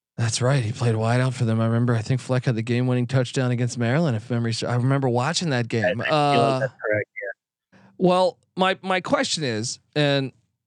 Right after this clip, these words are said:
Speaker 1: I, I, look, I never wanna wish anybody, uh, unemployment, but I'm saying is, like, you look and say seventeen and twenty-seven in four years. Is there pressure on Hammock to win this year? Like, if he was to have, say, a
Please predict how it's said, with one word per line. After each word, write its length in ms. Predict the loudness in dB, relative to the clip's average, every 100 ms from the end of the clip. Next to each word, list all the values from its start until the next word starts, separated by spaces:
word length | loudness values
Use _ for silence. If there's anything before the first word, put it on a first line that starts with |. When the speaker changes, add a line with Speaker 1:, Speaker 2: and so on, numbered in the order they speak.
| _ _ _ _ _ _ _ -14 -14 _ _ -6
Speaker 1:
I, 120 | -6
I, 40 | -6 -12 -14 -14 -20 _
look, 220 | -4 -2
I 100 | 0
never 260 | 0 0 0
wanna 320 | 0 0 0
wish 280 | 0 0 -2
anybody, 440 | -4 -2 0 -2 -2
uh, 220 | -6 -6 _ _ _ _ -4
unemployment, 760 | -4 -2 -2 -2 -2 -8 -4
but 140 | -2 -2
I'm 120 | -2
saying 300 | -2 0 0
is, 180 | -2 0
like, 240 | -2 -4
you 180 | -2 0
look 240 | 0 0
and 140 | -2 -2
say 160 | -2
seventeen 520 | 0 0 -2 -2 -4 -4
and 80 |
twenty-seven 720 | -2 -2 -2 -2 -2 -4 -8 -12 _ _
in 120 | -8 -4
four 260 | 0 0
years. 400 | 0 -2 -8 -14 _ _ _ _ _ -2
Is 300 | 0 2 2
there 180 | 0 0
pressure 720 | -2 -2 0 -2 -6 -12 _ _ _ _ -4
on 280 | 0 0 0
Hammock 480 | -2 -2 -2 -4 -4
to 140 | -4
win 240 | -2 -2 -2
this 240 | -4 -6
year? 120 | -6
Like, 180 | -4 -2 -4 -2
if 220 | -4 -2
he 100 | 0
was 180 | 0 0
to 140 | -2
have, 340 | -2 0 0 -2
say, 380 | 0 0 -2
a 140 | -2